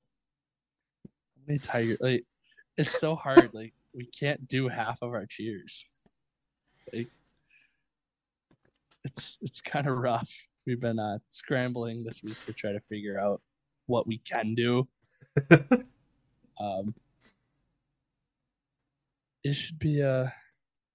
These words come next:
Speaker 1: should be a fun weekend. Um, back to games that count, back to games that matter. Um, I think the, the game against the U S team could be kind of a wake-up call for us. Like,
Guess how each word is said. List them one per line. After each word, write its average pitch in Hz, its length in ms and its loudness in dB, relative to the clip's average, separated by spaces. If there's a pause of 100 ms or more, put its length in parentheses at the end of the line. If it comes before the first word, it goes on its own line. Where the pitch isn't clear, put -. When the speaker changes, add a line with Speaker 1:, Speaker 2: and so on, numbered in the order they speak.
Speaker 1:
should 196 220 -2
be 220 80 4
a 208 40 0
fun 196 280 -2
weekend. 135 400 -6 (180)
Um, 117 380 -6
back 135 180 -2
to 143 100 -12
games 131 220 -4
that 123 240 -12
count, 123 220 -4
back 113 180 -8
to - 80 -20
games 117 220 -8
that 107 100 -8
matter. 117 340 0 (1000)
Um, 101 260 -10 (1500)
I 135 40 0
think 131 260 0 (1600)
the, 117 240 4
the 117 260 2 (280)
game 127 240 2
against 123 280 -2
the 123 80 -2
U 117 120 2
S 113 180 -2
team 107 260 -6
could 107 160 -10
be 110 120 -8
kind 107 260 -2
of 107 80 -4
a 104 60 0
wake-up 110 440 -2
call 147 320 0 (680)
for 135 200 4
us. 160 280 0
Like, 113 220 -4